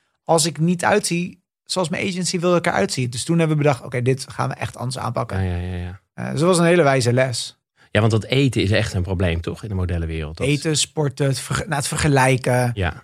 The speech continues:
Speaker 1: De druk die erop ligt. Ja.
Speaker 2: Zou je, als je een kind krijgt,
Speaker 1: Ja.
Speaker 2: ehm,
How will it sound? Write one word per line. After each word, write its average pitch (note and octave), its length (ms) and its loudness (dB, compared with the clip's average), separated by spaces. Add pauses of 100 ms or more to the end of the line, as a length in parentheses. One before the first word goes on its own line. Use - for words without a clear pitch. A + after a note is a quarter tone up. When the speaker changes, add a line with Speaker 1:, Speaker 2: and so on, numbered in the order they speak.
Speaker 1:
De D3 140 0
druk C#3 340 2
die C3+ 120 2
erop C3+ 280 0
ligt. A#2+ 560 -8 (1700)
Ja. - 100 -20 (300)
Speaker 2:
Zou B2+ 220 2
je, B2+ 180 2
als B2 200 0
je A#2+ 80 0
een A#2 200 0
kind A#2+ 440 -2 (540)
krijgt, - 640 -4 (300)
Speaker 1:
Ja. - 260 -20 (140)
Speaker 2:
ehm, G2+ 600 2